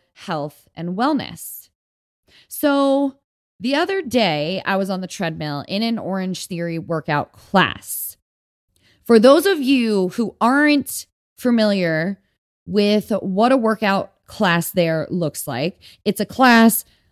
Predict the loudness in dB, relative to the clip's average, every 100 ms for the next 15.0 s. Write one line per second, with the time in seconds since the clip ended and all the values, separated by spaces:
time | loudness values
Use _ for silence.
0 | 0 4 6 6 6 6 8 6 4 4
1 | 4 4 -2 -2 0 0 -2 0 2 0
2 | 0 0 0 -2 -6 -8 0 4 4 4
3 | 2 0 0 2 2 0 2 2 2 0
4 | -6 -10 -18 -20 _ -4 0 2 2 2
5 | -2 -2 0 0 0 -2 -4 -4 -2 0
6 | 0 -2 -4 -4 -6 -6 0 2 4 4
7 | 2 2 0 -2 -4 2 4 4 4 2
8 | 2 2 2 0 0 0 0 -2 -4 -4
9 | -4 -4 -4 -6 -8 -6 -8 -10 -14 -12
10 | -2 4 6 6 4 -2 -4 -4 -4 -2
11 | 0 0 -2 -2 -2 0 0 0 -2 -4
12 | -6 -4 -4 -2 0 0 -2 -4 -4 -4
13 | -6 -6 -6 -8 -6 -4 -6 -8 -14 _
14 | -8 2 4 4 4 2 4 4 4